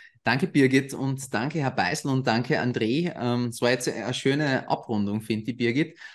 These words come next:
Ähm, ich würde gern einfach noch einmal kurz, ähm, fragen, jetzt sehe ich gerade im Chat, gibt's noch was? Äh, Erwachsenenbildung muss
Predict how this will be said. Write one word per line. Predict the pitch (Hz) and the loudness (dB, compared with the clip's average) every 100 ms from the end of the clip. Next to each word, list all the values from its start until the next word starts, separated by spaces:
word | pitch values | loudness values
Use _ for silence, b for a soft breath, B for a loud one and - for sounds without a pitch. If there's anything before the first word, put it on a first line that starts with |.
| B | B
Ähm, | 131 127 127 127 | -2 0 0 2
ich | 131 | 2
würde | 156 175 | 4 4
gern | 120 135 | 2 2
einfach | 147 131 - - | 0 -4 -6 -6
noch | 127 - | -6 -4
einmal | 143 139 135 - | -2 0 -2 -6
kurz, | - 143 170 170 - - | -4 2 2 0 -8 -6
ähm, | - 131 127 131 131 135 - _ | 0 2 2 2 0 -4 -10 _
fragen, | - 101 131 107 | -4 0 0 0
jetzt | 73 131 - - - | -4 -6 -6 -10 -12
sehe | - 139 135 | -6 -2 -2
ich | |
gerade | 143 135 | -2 -2
im | 123 | -6
Chat, | 131 135 - | -4 -4 -4
gibt's | 147 147 | -8 -8
noch | 160 160 | -10 -8
was? | - - | -8 -8
Äh, | - | -8
Erwachsenenbildung | 135 131 98 117 - 160 156 156 156 143 | -4 -2 0 -2 -2 -4 -2 0 0 2
muss | 139 151 - | 0 -2 -6